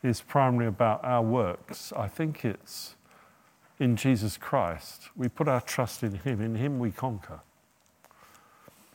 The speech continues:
In him we are conquerors. In fact, as Paul says in Romans eight, we are more than conquerors.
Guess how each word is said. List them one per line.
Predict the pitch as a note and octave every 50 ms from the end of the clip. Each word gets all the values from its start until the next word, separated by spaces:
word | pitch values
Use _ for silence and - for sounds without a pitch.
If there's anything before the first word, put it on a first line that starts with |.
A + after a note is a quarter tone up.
| _ _ _ _ -
In | - C#3 B2 A2
him | F#2+ A#2 C3+ C3 B2+ C3 B2+ B2 A#2+ - - _ _ _ _ _ _ _ _ _ _ _ -
we | A#2+ A#2+ B2+
are | B2+ B2+ B2+ A2
conquerors. | - - - A2 G2 E2+ D#2+ - F#2 F2 D#2+ - - -
In | A2 F#2
fact, | - C3+ C3+ A2+ - B2
as | A2+ -
Paul | - - D3 C#3 B2
says | - - D3+ C3+ - D#3
in | C#3+ C3+ C3+
Romans | C#3+ D#3 D3+ C3 G#2+ F2+ F#2 A#2+
eight, | C#3+ D3 B2 G2+ - - - -
we | A#2+ C3+
are | C#3 C#3+
more | C#3 C3+ C3+ C3+ C3+ D3+ D#3 D#3+ A#2+
than | G2 F2+ E2
conquerors. | - - G#2+ G2 E2 D2 - - - - - - -